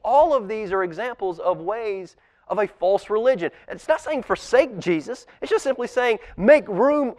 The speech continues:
with Jesus for the world, for the culture, for your, your unconverted family, for your business practice. You know, do what's best for you. Make room for that. And it's a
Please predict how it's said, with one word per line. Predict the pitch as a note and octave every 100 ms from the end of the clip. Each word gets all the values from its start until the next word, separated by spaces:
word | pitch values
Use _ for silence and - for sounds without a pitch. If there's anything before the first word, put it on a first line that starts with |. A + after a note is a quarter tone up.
| _
with | F3 D#4+ - E3+
Jesus | C#3+ F#3+ F#3 A#3+ B3+ - _
for | _ G#3 A3+ A3+ A3 _ _ _ -
the | A#3
world, | B3+ D4 C#4 F3 A2 _
for | F#3+
the | G3+
culture, | - C#4+ C#4+ C#4+ D#3+ A2+ _
for | B2
your, | D#3 E3 _
your | F3+ -
unconverted | E3+ G#3 G#3 E3 _ - G3 G3 A3+ A3+
family, | C4+ E4 D4 G#3+ C3+
for | - F3+ F#3+ F#3 _ _
your | E3 F#3 F3+ _ _ _ _ _ _ _ _ C#3+ B2+
business | A#3+ B3 G3+ -
practice. | F3+ D3 - G#2+ _
You | E3
know, | E3
do | D#3+ C4
what's | B3 F3+
best | C#3+ A#3+ A#3 -
for | A3+
you. | B3 C4
Make | B3 G#3+
room | G#3+ A#3 C#4+ C#4
for | B3+ B3+
that. | G3+ G4+ F#4+ _ _ _ _ _ _ _ _ _ _ _ _ _ _ -
And |
it's |
a | A3+